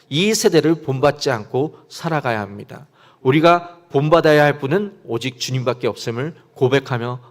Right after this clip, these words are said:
나아가야 한다는 것입니다. 우리가 온전히 모든 것들을 주님께 내어놓고 주님을 예배하고 주님과 동행하고 나아갈 때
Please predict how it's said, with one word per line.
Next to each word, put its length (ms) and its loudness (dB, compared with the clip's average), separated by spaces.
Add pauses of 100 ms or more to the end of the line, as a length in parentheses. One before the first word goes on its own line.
나아가야 640 -4
한다는 320 -4
것입니다. 600 -14 (380)
우리가 760 2
온전히 440 4
모든 400 4
것들을 420 6
주님께 760 0
내어놓고 760 -2 (180)
주님을 480 4
예배하고 680 2 (120)
주님과 480 2
동행하고 540 -2
나아갈 380 -6
때 580 -4